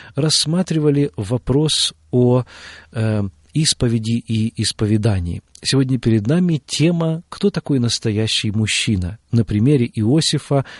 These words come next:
мужа Марии из Нового Завета, мы постараемся поразмышлять на эту тему. Давным-давно в книге пророка Иезекииля в двадцать второй главе, в тридцатом стихе Господь сказал:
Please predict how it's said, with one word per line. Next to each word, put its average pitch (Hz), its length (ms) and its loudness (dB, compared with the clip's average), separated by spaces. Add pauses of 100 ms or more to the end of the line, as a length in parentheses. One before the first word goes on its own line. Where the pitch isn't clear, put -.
(120)
мужа 110 380 2
Марии 139 440 0 (220)
из 120 200 -2
Нового 120 360 2
Завета, 110 480 0
мы 117 160 0
постараемся 107 880 -2 (300)
поразмышлять 117 840 -2
на 107 160 -2
эту 98 180 -6
тему. 90 460 -6 (1400)
Давным-давно 110 880 0 (400)
в - 160 -12
книге 151 260 0
пророка 107 480 -2
Иезекииля 107 720 -2
в 95 80 -6
двадцать 101 400 -4
второй 104 340 -4
главе, 104 500 -2 (220)
в - 120 -20
тридцатом 104 520 -2
стихе - 440 -4
Господь 113 480 -2
сказал: 95 580 -2